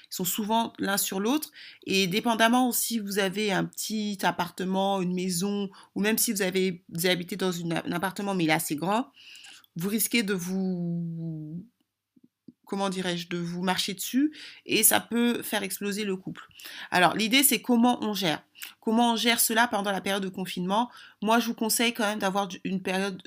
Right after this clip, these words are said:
euh, pour vous. Si vous avez un assez grand appartement, c'est-à-dire, euh,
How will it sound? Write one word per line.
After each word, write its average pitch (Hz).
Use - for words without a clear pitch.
euh, 175
pour -
vous. 165
Si 277
vous 262
avez 226
un 202
assez 220
grand 220
appartement, 190
c'est-à-dire, 190
euh, 175